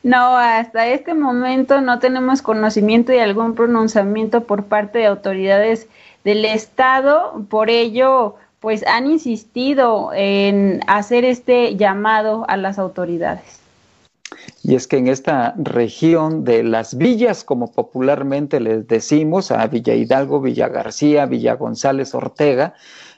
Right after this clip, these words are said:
Speaker 2: es una zona que requiere de mucho apoyo, que requiere de mucha, eh, mediación y sobre todo respaldo en una actividad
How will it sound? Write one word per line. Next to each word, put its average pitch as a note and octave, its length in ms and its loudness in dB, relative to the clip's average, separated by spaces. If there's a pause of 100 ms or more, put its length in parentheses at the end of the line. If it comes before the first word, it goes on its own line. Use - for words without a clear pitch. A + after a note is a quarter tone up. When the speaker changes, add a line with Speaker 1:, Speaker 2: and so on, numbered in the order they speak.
Speaker 2:
es F3 400 -2
una D#3+ 260 2
zona C3 640 -2 (100)
que A#2 200 0
requiere E3+ 720 0
de A2+ 120 -4
mucho B2 380 -4
apoyo, B2 640 -2 (400)
que B2+ 140 0
requiere D3 960 0
de A#2+ 200 0
mucha, B2 840 -2 (300)
eh, C3 260 0
mediación C3+ 1120 0 (240)
y C3 120 -2
sobre A#2+ 320 -2
todo D#3 320 0
respaldo G#3+ 1080 -2 (100)
en B2 180 -2
una E3 200 2
actividad B2 760 -2